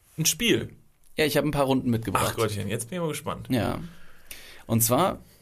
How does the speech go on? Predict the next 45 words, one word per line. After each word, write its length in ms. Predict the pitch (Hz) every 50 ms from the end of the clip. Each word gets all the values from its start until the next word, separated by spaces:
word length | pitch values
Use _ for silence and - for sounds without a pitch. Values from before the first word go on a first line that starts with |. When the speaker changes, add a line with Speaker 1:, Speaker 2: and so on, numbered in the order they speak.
| _ _ - - - - - - - - - _ _ _ _ -
Speaker 2:
wir 220 | - 117 131 175
suchen 380 | 196 180 185 185 180 147 120 107
Wörter, 460 | 113 117 127 151 - 143 131 131 123
die 200 | 113 113 113 120
mit 240 | 117 117 113 113 113
Sport 720 | - - - - - - 165 151 143 - - - - - - _ _ _ -
beginnen. 520 | 131 127 165 170 247 214 117 95 92 98 - -
Speaker 1:
Sind 240 | 120 123 156 196 208
das 100 | 214 202
Sachen, 220 | 180 180 185 190
die 80 | 175 160
wirklich 200 | 160 170 175 -
bei 80 | - 165
neuen 180 | 160 156 147 139
Live 200 | 131 131 139 139
gelaufen 360 | - 120 113 110 113 110 107
sind? 80 | 104
Speaker 2:
Yes. 680 | 107 107 107 110 - - - - - - - - - - - -
Speaker 1:
Alles 200 | 95 104 104 -
klar. 260 | - 101 - 107 - - _ _ -
Wir 120 | 120 120
suchen 340 | 120 170 202 202 202 175 131
Wörter, 240 | 139 156 175 185 160
die 80 | 156
mit 160 | 151 147 143 -
Sport 340 | - - 135 139 160 -
beginnen. 360 | - 147 131 120 110 107 110 110
Speaker 2:
Korrekt. 400 | - - - - - - - - -
Speaker 1:
Okay. 220 | - 107 - - - - - _ _ _ _ _ _ _ _ _ _ _ _ _ _ _ _ - - _ - -
Ist 120 | 156 156
es 120 | 165 151 156
schon 100 | 143 143
das 80 | 127 -
Spiel? 240 | - 135 - - 107
Muss 140 | 117 113 127
Speaker 2:
Nenn 100 | 175 214
Speaker 1:
ich 60 | -
Speaker 2:
einfach 280 | - 180 180 - 160 156
mal 180 | 156 139 131 127
ein 100 | 117 113
paar, 360 | 117 131 143 170 190 214 -
du 280 | - - 120 120 117 120
wirst 200 | 147 147 - -
aber 180 | 135 127 117
recht, 480 | 117 123 123 - - - - - -